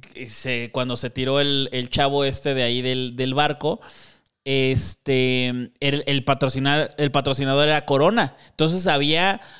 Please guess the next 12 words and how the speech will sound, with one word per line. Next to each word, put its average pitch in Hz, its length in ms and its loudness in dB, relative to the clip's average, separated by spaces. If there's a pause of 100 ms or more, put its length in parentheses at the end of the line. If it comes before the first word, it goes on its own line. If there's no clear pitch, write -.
(280)
publicidad 143 520 2
de 170 60 4
ellos 180 160 2
por 135 180 -2
todos 165 240 4
lados 165 400 2
y 151 160 -6
además 147 840 -2 (460)
había 156 680 2 (220)
alcohol 151 880 2 (220)
de 139 200 -6
Corona, 143 520 -4